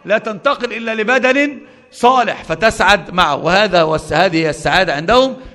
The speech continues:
وهذا هو الشقاء عندهم. أشقاهم الله تعالى وأصلى بهم النار بإذن الله. فهذا كفر ب-، و-، وإنكار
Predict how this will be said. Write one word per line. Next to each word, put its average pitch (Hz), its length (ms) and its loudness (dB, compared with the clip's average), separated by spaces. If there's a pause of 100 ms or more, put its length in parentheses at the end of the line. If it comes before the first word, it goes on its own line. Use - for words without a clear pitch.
(120)
وهذا 180 280 2
هو 170 80 0
الشقاء 160 600 -2 (160)
عندهم. 160 360 -4
أشقاهم 185 460 -2
الله 185 160 -2
تعالى 170 320 -2
وأصلى 165 400 -2
بهم 170 200 -4
النار 170 360 0
بإذن 151 280 -8
الله. 139 340 -6 (340)
فهذا 175 440 0
كفر 254 600 4 (280)
ب-، 196 300 2
و-، - 60 -8
وإنكار 175 960 2